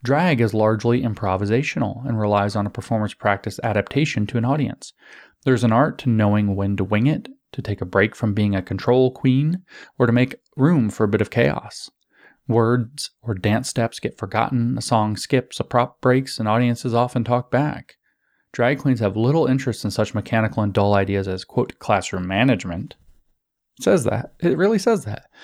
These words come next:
Classroom management as a framework relies on rules and procedures as a sort of factory model for quality control.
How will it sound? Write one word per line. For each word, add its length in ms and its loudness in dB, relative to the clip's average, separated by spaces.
Classroom 440 0
management 440 2
as 140 -2
a 40 -6
framework 460 0
relies 300 2
on 120 2
rules 300 0
and 80 0
procedures 500 0
as 140 0
a 40 -2
sort 180 0
of 100 -2
factory 380 2
model 240 0
for 120 -6
quality 340 2
control. 460 -6